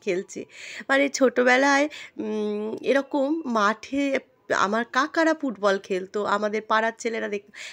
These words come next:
এখন তাদের পরবর্তী জেনারেশন ফুটবল খেলছে। আর এইটা হচ্ছে আমাদের দুর্গা মন্দির। চলো, বেরিয়ে পড়লাম। হ্যাঁ, এবার আমরা অটো ধরবো, অটো ধরে তারপরে শ্যামনগরের থেকে আমরা যাব ব্যারাকপুর। তো ব্যারাকপুরে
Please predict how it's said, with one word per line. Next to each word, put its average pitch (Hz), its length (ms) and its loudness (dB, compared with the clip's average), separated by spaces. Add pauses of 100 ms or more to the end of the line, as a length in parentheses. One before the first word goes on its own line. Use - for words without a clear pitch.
এখন 254 300 -2
তাদের 302 260 0
পরবর্তী 214 560 4
জেনারেশন 254 420 -2
ফুটবল 202 360 -2
খেলছে। 196 340 -6
আর 190 120 -2
এইটা 202 380 -2
হচ্ছে 220 280 -6
আমাদের 262 360 -2
দুর্গা 196 280 -2
মন্দির। 180 340 -12 (720)
চলো, 330 220 6
বেরিয়ে 214 320 4
পড়লাম। 185 380 -4
হ্যাঁ, 339 280 0
এবার 190 260 0
আমরা 190 280 -4 (240)
অটো 196 280 -4
ধরবো, 202 380 -6 (420)
অটো 196 280 -6
ধরে 190 400 -8 (120)
তারপরে 190 460 -2 (1300)
শ্যামনগরের 190 800 -2 (140)
থেকে 190 320 -4 (140)
আমরা 185 300 0
যাব 185 220 -2 (160)
ব্যারাকপুর। 196 540 -2 (540)
তো - 120 -2
ব্যারাকপুরে 247 720 0